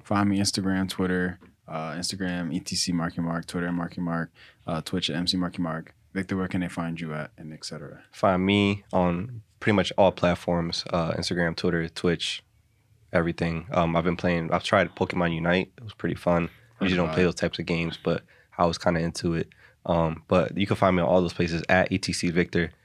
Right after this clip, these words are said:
Speaker 2: Um, et cetera stuff is at Real Et Cetera on all platforms, every, uh, audio platform like s-, Apple Music, SoundCloud, S-, Spotify, all that. Our email is real dot et cetera at gmail dot com. We love you guys.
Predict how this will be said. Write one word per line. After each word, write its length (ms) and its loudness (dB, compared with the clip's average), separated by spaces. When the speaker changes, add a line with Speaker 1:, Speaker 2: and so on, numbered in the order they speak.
Speaker 2:
Um, 500 2
et 100 0
cetera 260 4
stuff 240 0
is 200 0
at 220 4
Real 160 2
Et 80 0
Cetera 340 2
on 100 -2
all 200 6
platforms, 720 2
every, 460 0
uh, 300 2
audio 300 2
platform 560 -2
like 200 -4
s-, 220 -10
Apple 220 0
Music, 240 -2
SoundCloud, 540 0
S-, 320 -4
Spotify, 520 2
all 140 4
that. 220 2
Our 140 4
email 240 6
is 120 2
real 140 4
dot 200 6
et 100 4
cetera 320 2
at 60 0
gmail 240 0
dot 180 0
com. 480 4
We 100 -2
love 200 4
you 60 4
guys. 460 4